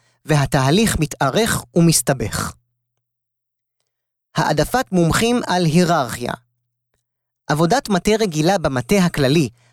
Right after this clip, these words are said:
העוסקת בבניין כוח, היא רצף של דיונים סוציאליים שבהם כל אגף במטה הכללי שולח נציג לדיון. כזכור, בדרך כלל זוטר.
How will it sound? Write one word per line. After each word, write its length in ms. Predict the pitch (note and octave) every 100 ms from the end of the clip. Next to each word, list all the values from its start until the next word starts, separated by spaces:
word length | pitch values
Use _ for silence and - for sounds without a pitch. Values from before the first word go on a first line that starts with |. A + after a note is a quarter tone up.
| -
העוסקת 540 | - - B3 A#3+ G#3
בבניין 460 | D3+ C#3+ D3+ F3 F3+
כוח, 400 | - G#3+ F3+ - - _ _
היא 120 | F3 F3+
רצף 300 | B3+ - C4+
של 180 | - F3
דיונים 420 | E3 D#3+ E3+ A3+
סוציאליים 720 | - D#3+ - F#3+ A3 A#3 A#3 - -
שבהם 480 | - F3+ D3+ D3+ A#3
כל 220 | - A#3 A3+
אגף 340 | D#3 F3+ G#3 -
במטה 360 | C#3 B2 G3+
הכללי 540 | F#3 E3+ C#3+ C3 A3 A3+ _ _
שולח 520 | - D#3+ E3 A3+ A#3
נציג 360 | D#3 C#3 - G#3+
לדיון. 520 | F#3+ E3 F#3 B2+ G2+ G#2+ _ _ _ -
כזכור, 580 | D#3+ B2 A#2+ G#3 A3+ G#3+ - -
בדרך 480 | D3+ D3 A3 F3+ -
כלל 320 | G#3+ A3 A3+ -
זוטר. 500 | C3 F#3+ - D3